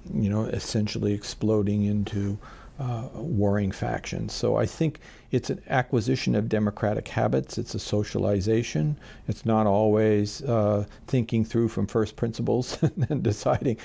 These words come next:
"Yeah, this is the best form of government or this best way to do it." I think for some people that's our, that's what we have to do. But I think for a lot of people it's learned through practice and recognizing that,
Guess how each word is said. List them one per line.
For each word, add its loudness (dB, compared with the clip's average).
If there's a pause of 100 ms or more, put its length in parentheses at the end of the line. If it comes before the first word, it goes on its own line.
(140)
"Yeah, 4
this 2
is 2
the 2
best 2
form 2
of 2
government 2
or 4
this 0
best -2
way 2
to 2
do 4
it." 4
I 6
think -4 (460)
for 0
some 2
people 0
that's 2
our, 0
that's -2
what 0
we 0
have 0
to -4
do. 2
But 0
I 2
think -2
for 0
a 2
lot 2
of -4
people 0
it's -2
learned 2
through 0
practice -2
and 0
recognizing 0 (540)
that, 2